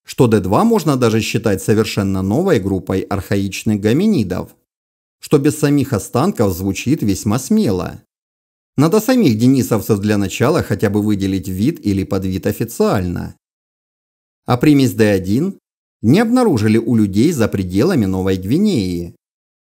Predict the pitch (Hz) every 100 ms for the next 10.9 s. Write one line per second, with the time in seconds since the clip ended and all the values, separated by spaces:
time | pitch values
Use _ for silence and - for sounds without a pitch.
0 | - 127 127 113 123 113 - 113 110 101
1 | 98 165 160 104 101 101 101 104 101 101
2 | 110 95 101 98 - 107 - 117 180 -
3 | 180 95 90 80 - _ _ _ _ _
4 | _ - 104 104 139 254 240 220 175 127
5 | 120 123 127 - 107 110 123 - 110 101
6 | 95 92 95 95 98 90 95 92 95 -
7 | 117 113 139 220 208 117 85 - _ _
8 | _ _ - 135 110 98 147 220 - 170
9 | 120 113 98 95 190 226 214 123 98 95
10 | 90 - 95 95 90 - 92 82